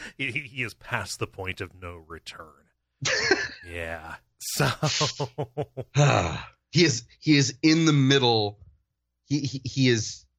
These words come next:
Speaker 2: uh, I wish I knew more Latin. I was going to say something
Speaker 1: Uh,
Speaker 2: in Latin that
Speaker 1: like
Speaker 2: was, that
Speaker 1: mid,
Speaker 2: meant
Speaker 1: mid,
Speaker 2: in the middle of having an orgasm, but
Speaker 1: mid,
Speaker 2: I don't
Speaker 1: mid, mid-coitus?
Speaker 2: actually know Latin.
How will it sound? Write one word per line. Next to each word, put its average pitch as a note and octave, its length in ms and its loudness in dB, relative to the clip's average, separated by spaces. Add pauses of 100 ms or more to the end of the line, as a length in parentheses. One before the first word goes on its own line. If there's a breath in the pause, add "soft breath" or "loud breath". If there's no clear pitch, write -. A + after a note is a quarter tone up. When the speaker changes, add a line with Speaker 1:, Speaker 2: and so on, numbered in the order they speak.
Speaker 2:
uh, F#2 680 4
I G#2 200 4
wish F#2+ 200 -4
I F2+ 100 0
knew F2 420 -2 (640)
more F2+ 260 2
Latin. D2 380 0
I D#2 80 4
was F2 140 2
going F#2+ 200 2
to F2+ 80 2
say F#2 200 4
something F2+ 340 2
Speaker 1:
Uh, F2 40 2
Speaker 2:
in E2+ 100 2
Latin D#2 380 2
that D#2+ 140 2
Speaker 1:
like E2 120 2
Speaker 2:
was, D#2 240 0
that F#2 100 4
Speaker 1:
mid, - 80 2
Speaker 2:
meant F2 140 2
Speaker 1:
mid, A2+ 80 2
Speaker 2:
in F2+ 80 0
the F2+ 120 2
middle F#2 240 6
of F2+ 80 4
having F#2 280 4
an F2 80 4
orgasm, E2 640 2
but F2+ 140 4
Speaker 1:
mid, - 100 4
Speaker 2:
I F#2 100 4
don't E2+ 220 2
Speaker 1:
mid, C#3+ 160 -6
mid-coitus? C3 640 -2
Speaker 2:
actually E2 160 -2
know - 60 -8 (100)
Latin. - 140 -20